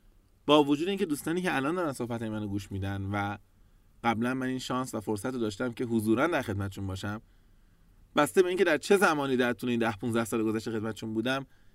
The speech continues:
احتمالاً یکی از این شیوه ها رو از من شنیدن. اما امروز دلم می‌خواست یه تقسیم بندی دیگه‌ای که به نظر خودم ساده تر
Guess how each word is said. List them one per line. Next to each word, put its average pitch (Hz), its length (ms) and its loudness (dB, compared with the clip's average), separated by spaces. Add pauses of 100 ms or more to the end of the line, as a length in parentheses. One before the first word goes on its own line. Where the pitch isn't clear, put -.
احتمالاً 135 760 -2 (280)
یکی 202 280 2
از 139 160 4
این 160 100 0
شیوه 127 340 0
ها 135 160 4
رو 123 60 4
از 101 220 0
من 98 140 -2
شنیدن. 92 500 -8 (1900)
اما 262 180 4
امروز 208 440 2
دلم 214 240 0
می‌خواست 190 540 2 (760)
یه 302 80 0
تقسیم 196 440 -2
بندی 165 380 -2
دیگه‌ای 165 360 4
که 196 100 2
به 170 140 -2
نظر 180 380 0
خودم 190 340 0
ساده 131 420 0
تر 135 380 4